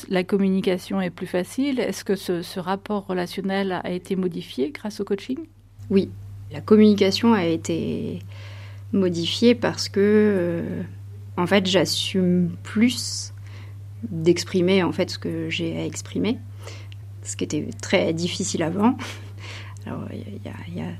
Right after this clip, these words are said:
Speaker 2: toujours un travail à faire, évidemment, mais, euh, j'assume plus, en fait, et, euh,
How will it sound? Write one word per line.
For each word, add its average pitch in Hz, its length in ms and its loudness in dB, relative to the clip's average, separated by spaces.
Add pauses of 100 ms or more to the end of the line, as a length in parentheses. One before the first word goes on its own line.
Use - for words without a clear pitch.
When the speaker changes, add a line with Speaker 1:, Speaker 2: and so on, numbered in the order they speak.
Speaker 2:
toujours 190 340 2
un 165 80 0
travail 170 340 0
à 156 40 -2
faire, 254 300 0
évidemment, 190 440 4
mais, 208 220 6
euh, 165 340 2 (1000)
j'assume 185 480 4
plus, 233 320 2
en 185 80 -2
fait, 208 320 0
et, 175 180 0
euh, 165 480 -4